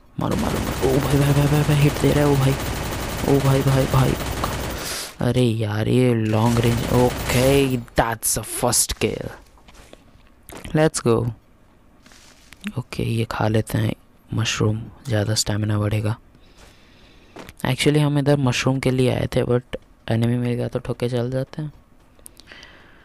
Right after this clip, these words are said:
इधर कुछ है कि नहीं एक बार check कर लेते हैं, उसके बाद फिर आगे चलेंगे। नहीं, नहीं, ये waste change नहीं करना है, एमपी फ़ाइव ले लेते हैं।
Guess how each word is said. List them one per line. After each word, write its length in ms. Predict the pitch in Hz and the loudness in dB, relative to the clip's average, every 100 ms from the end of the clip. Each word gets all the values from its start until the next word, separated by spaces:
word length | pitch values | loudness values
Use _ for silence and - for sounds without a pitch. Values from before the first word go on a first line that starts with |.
| - - _ _ - | -20 -20 _ _ -10
इधर 200 | - 127 | -4 -4
कुछ 300 | - 127 131 | -2 -2 0
है 100 | 123 | 0
कि 100 | 127 | 0
नहीं 180 | 123 120 | 2 0
एक 100 | 123 | 0
बार 160 | 120 | -2
check 220 | 110 120 - | 0 -2 0
कर 160 | 120 | 0
लेते 280 | 113 113 123 | 0 0 2
हैं, 160 | 127 131 - - | 2 0 -4 -4
उसके 260 | 120 - | -2 0
बाद 180 | 113 110 | 0 0
फिर 320 | - 113 110 110 | 0 0 0 0
आगे 260 | 107 107 | -2 0
चलेंगे। 480 | - 107 104 104 113 - - - - - _ - - - - - - _ - _ - - - - - - - - - - - - _ - - - - - 139 | 2 2 2 0 -2 -6 -20 -20 -20 -20 _ -20 -20 -20 -20 -20 -20 _ -20 _ -20 -20 -20 -20 -20 -20 -20 -20 -20 -20 -20 -20 _ -20 -18 -16 -20 -10 -4
नहीं, 220 | 123 113 | -2 -2
नहीं, 260 | 110 110 110 | -4 -4 -4
ये 100 | 107 | -2
waste 340 | 110 117 - | -2 -2 -6
change 260 | - 110 110 | -4 -2 0
नहीं 160 | 110 | -2
करना 320 | - 110 113 | -2 -2 0
है, 180 | 120 135 - - - - | 0 0 -4 -20 -16 -8
एमपी 220 | 110 110 | -2 0
फ़ाइव 260 | 110 110 104 | 0 0 2
ले 120 | 107 | 2
लेते 300 | 104 101 - | 2 0 -2
हैं। 220 | - 120 | -8 -8